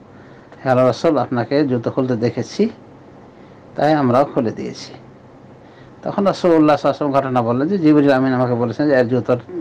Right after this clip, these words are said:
তলায় কি নাপাকি রয়েছে।" তো নিশ্চিত নাপাকি থাকলেই কেবল ওটা চেঞ্জ হবে, তাছাড়া জুতো, স্যান্ডেল এগুলি সব পাকের হুকুমে, মানে নোংরা জায়গা দিয়ে গেল,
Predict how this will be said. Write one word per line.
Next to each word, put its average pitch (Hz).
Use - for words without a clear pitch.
তলায় 143
কি 156
নাপাকি 120
রয়েছে।" -
তো 135
নিশ্চিত 240
নাপাকি 160
থাকলেই 135
কেবল 139
ওটা 117
চেঞ্জ 117
হবে, -
তাছাড়া 139
জুতো, 127
স্যান্ডেল 131
এগুলি 120
সব 160
পাকের 127
হুকুমে, 101
মানে 135
নোংরা 143
জায়গা 147
দিয়ে 156
গেল, 180